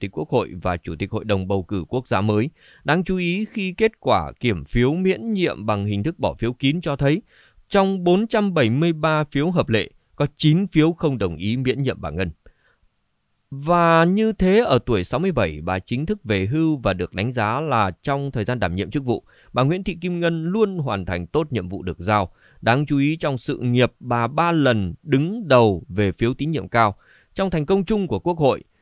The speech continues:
theo các đại biểu, bà Nguyễn Thị Kim Ngân đã thể hiện ấn tượng với vai trò chủ trì điều hành, nhất là phiên họp quan trọng, để cùng tập thể không ngừng đưa hoạt động Quốc hội đổi mới hiệu quả.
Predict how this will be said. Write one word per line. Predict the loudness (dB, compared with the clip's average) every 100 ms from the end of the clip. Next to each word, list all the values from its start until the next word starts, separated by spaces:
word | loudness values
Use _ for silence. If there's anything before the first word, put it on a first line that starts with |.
| _
theo | 0 0 2
các | -2 -4
đại | -4
biểu, | -2 -2
bà | 0 -2
Nguyễn | 0 -2 -4 -6
Thị | -8
Kim | -4 0
Ngân | 2 2 0 _ _
đã | -4 -2
thể | 0
hiện | 2 0 -2 0
ấn | 0 2 0
tượng | 0 -2 -2
với | -4 -2
vai | -4 -4
trò | -4 -4 -4
chủ | -6 -8 -8 -6
trì | -2 -2 -2
điều | -2 -2 -2
hành, | -2 -2 -2 -2
nhất | -2 -2
là | -2 0 0
phiên | -2 -4 -2
họp | -2 -4 -6 _ -4
quan | -4 -2
trọng, | -2 -4 _ -20 _ -2
để | 4 4 4 0 0
cùng | 2 2 0
tập | -2 -4 -2
thể | 0 0
không | -2 -4 -2 0
ngừng | 0 2 -2 0
đưa | 0
hoạt | 0 -2 -2
động | -4 -4
Quốc | -4 0
hội | -2 0
đổi | -2 0
mới | 2 0 0
hiệu | -2 -2
quả. | -2 -2